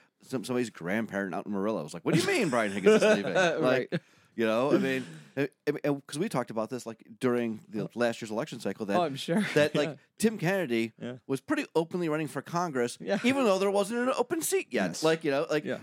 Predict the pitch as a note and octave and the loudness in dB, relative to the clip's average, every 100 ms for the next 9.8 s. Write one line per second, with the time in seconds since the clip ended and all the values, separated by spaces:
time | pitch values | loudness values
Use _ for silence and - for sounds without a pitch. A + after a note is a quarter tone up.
0 | - B2+ - - - F#3 G3 F3 D#3 D#3 | -2 -2 -2 -8 -8 -4 0 -2 -2 -2
1 | D#3 D3 G2+ F2+ A2 - C3+ B2+ B2+ D#3 | 0 -2 -4 -2 -2 -2 -4 -2 0 -2
2 | - A2+ A#2 - D3 A2+ A2 A#2+ C3+ D3+ | -4 -6 -4 0 0 0 -2 0 0 0
3 | D3 - D3+ D3 B2 A#2+ - G#3+ A3+ B3 | -4 -4 -2 0 -2 2 4 6 6 4
4 | - E3 A3 G3+ E3 - E3+ - D3+ - | 0 4 6 4 2 2 0 -2 -8 -6
5 | - C#3 C#3 C3+ B2+ C3 C3 D3 D3 - | 0 2 2 0 -2 0 0 0 -4 -2
6 | C3+ C#3+ - A#2+ A#2+ A#2+ A2+ A2+ A#2 A#2+ | -2 -2 -2 -2 -2 -2 0 0 0 0
7 | A2 A#2 A2+ A2 - A#2 - - _ _ | 0 0 0 -4 -6 -10 -10 -14 _ _
8 | _ - E3 - G3 F#3 E3 D#3+ A#2+ B2 | _ 2 2 2 -2 2 2 2 0 0
9 | A#2+ - B2 - B2 - B2 | -2 -4 -4 -4 -8 -6 -4